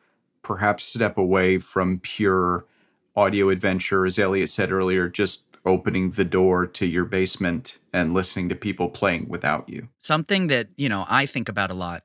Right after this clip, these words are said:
Speaker 2: as in my space in the New Jersey Web Festival as someone who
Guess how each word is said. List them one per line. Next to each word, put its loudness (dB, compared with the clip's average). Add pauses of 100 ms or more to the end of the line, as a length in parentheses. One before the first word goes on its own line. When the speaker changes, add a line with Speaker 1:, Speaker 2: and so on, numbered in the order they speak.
Speaker 2:
as -6 (140)
in -4
my -2
space -2
in -10
the -6
New -10
Jersey -8
Web 2
Festival -4
as -6
someone -4
who -8